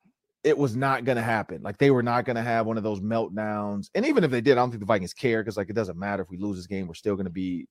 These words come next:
the three seed playing against the six. But it, it didn't even happen there. The defense stood up. You saw guys like As-, Asezi Atamewu. Uh, you, you saw Patrick Jones. Uh, you saw D J Wonnum. You saw those guys playing hard. The one, one question mark I have from the game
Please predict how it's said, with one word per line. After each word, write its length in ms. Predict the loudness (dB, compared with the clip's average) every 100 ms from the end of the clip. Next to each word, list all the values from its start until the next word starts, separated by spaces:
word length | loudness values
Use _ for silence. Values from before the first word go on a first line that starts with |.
| -18
the 60 |
three 240 | -6 -4 -4
seed 280 | -4 -4
playing 240 | -4 -6 -6
against 220 | -6 -10
the 80 | -6
six. 360 | 2 2 2 -8 -20 -20 _ _ _ _
But 140 | 8 10
it, 120 | 10
it 160 | 6 6
didn't 220 | 8 8
even 180 | 4 2
happen 300 | 0 0 0
there. 240 | -2 -4
The 100 | -6
defense 460 | 0 4 4 2 -2
stood 240 | 2 4
up. 180 | 6 4
You 60 | 2
saw 200 | 4 6
guys 240 | 6 6
like 120 | 4
As-, 200 | 0 -4 -8
Asezi 460 | -4 2 4 4 0
Atamewu. 640 | 2 2 4 4 6 4 0 _ _
Uh, 300 | 0 2 2 2
you, 100 | -2 -6
you 100 | -8
saw 320 | 0 2 4
Patrick 380 | 2 2 0 0
Jones. 680 | 6 8 10 6 2 -4 -10 _ _ -4
Uh, 120 | -2
you 100 | 0
saw 180 | 0 0
D 160 | 2
J 140 | 2 0
Wonnum. 560 | 4 4 6 4 0
You 80 | -2
saw 200 | 4 4
those 160 | 4 4
guys 220 | 4 4
playing 180 | -2 2
hard. 300 | 4 4 4
The 80 |
one, 380 | 2 6 6 4 -2 _ _ _ _
one 580 | -10 0 8 10 10 8
question 340 | 10 10 8
mark 180 | 4 8
I 40 |
have 160 | 8 8
from 100 | 4
the 60 | -2
game 340 | -2 -2 -8